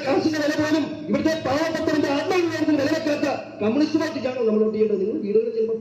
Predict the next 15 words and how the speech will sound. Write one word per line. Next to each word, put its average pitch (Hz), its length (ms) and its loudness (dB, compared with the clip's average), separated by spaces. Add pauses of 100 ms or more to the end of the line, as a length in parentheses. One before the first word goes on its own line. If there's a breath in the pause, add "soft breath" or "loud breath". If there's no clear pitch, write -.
പറഞ്ഞ് 214 320 -2
ഇരുന്ന് 226 280 2
പറഞ്ഞു 220 200 2
കൊടുക്കണം. 190 280 -4 (1600)
ഞാനത് 240 280 4
ഏൽപ്പിക്കുന്നില്ല. 220 420 2 (1500)
ഈ - 20 4 (100)
വലിയ 294 240 2
പേര് 226 220 2 (800)
ഞാൻ 240 120 4 (360)
തുടക്കത്തിൽ 269 420 2
പറഞ്ഞ 226 200 2
പോലെ 220 140 6
തന്നെ 208 180 -4
പറയുന്നു 175 280 -2